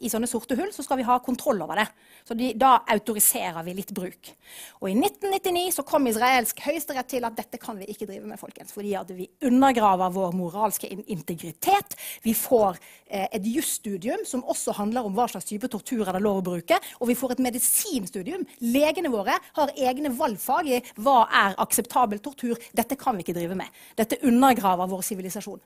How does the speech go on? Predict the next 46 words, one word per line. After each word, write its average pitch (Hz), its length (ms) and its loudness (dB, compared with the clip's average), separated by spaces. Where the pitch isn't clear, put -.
Dette 392 160 -6
skjedde 415 160 -8
i 415 80 -6
nitten 440 320 -10
nittini. 466 560 -4
Men 381 140 0
amerikanerne, 370 500 4
når 294 160 2
de 302 80 -2
introduserte 302 560 0
sine 285 240 -2
torturmemos 233 960 2
to 339 220 -2
år - 80 6
senere, 247 340 2
sa, 359 160 6
«Det 226 160 -4
går 247 240 4
an 349 140 2
å - 20 4
være 359 240 2
demokrati 381 600 2
og 233 160 2
bruke 202 320 0
enhanced 190 640 2
interrogation 196 640 -4
techniques.» - 480 -8
Så 233 80 -2
her 311 160 6
er 269 80 8
det 277 80 2
enten 285 320 -2
en 240 240 -2
fullstendig 269 800 2
kollaps - 580 4
i 294 160 4
kommunikasjon 262 720 0
og 247 80 0
kunnskap 320 480 0
om 277 80 2
hva 277 140 6
som 226 100 -2
foregår 226 380 2
i - 20 2
andre 220 220 2
land, 370 180 4